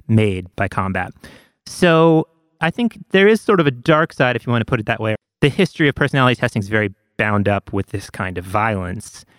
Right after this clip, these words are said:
Then after the war, it really starts to become big in industry, in businesses. A lot of the same,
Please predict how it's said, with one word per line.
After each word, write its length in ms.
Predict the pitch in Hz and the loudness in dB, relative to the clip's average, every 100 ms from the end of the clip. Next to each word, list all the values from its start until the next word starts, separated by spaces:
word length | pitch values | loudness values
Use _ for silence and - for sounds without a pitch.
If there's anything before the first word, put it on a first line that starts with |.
| _ _ _ | _ _ _
Then 400 | 123 147 143 135 - _ | -4 -2 0 -2 -6 _
after 360 | 151 190 - 202 | -4 -4 0 0
the 100 | 139 | 0
war, 420 | 107 104 104 101 | 0 2 2 0
it 120 | 98 | -4
really 220 | 104 117 107 | -2 0 0
starts 240 | 120 110 | -2 -4
to 60 | 104 | -8
become 280 | 98 104 | -6 -4
big 400 | 98 101 98 92 - | -2 0 -2 -4 -6
in 320 | 107 104 95 | -2 0 2
industry, 500 | 120 170 - - 90 - _ - | 2 2 0 -10 -12 -16 _ -4
in 220 | 104 95 | -2 -2
businesses. 720 | 90 135 113 - 92 98 - - _ | -2 -2 -2 -4 -16 -18 -20 -20 _
A 80 | 117 | -2
lot 260 | 123 123 | 0 0
of 40 | 120 | -2
the 80 | |
same, 640 | 107 - 120 107 110 107 | -6 -4 -2 0 0 0